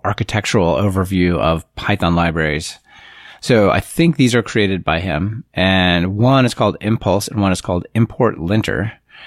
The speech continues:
And the idea is that you get a quick picture of all the dependencies within a Python package.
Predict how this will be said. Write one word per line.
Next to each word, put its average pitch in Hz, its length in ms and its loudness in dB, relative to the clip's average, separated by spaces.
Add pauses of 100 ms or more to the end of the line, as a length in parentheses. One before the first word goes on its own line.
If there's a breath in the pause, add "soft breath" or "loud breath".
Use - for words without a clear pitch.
(520 loud breath)
And 107 220 2
the - 80 2
idea 135 240 4
is 123 100 2
that 117 140 2
you 123 100 2
get 113 160 2
a 98 220 0
quick - 480 -4
picture 117 440 2
of 95 420 0
all 113 280 2
the 110 100 2
dependencies 95 920 -2 (180)
within 104 600 2
a 78 100 -2
Python 87 420 -2
package. 80 480 -6